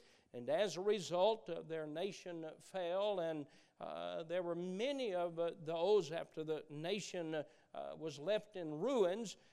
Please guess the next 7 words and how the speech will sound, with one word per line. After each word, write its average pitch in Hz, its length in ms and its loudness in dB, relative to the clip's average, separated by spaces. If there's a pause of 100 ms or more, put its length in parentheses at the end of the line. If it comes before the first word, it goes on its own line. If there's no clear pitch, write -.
(120)
uh, 160 220 -4
that 185 200 -2
were 190 80 0
taken 196 580 -4 (140)
captive 190 640 -2 (120)
to 185 140 -2
Babylon. 160 560 0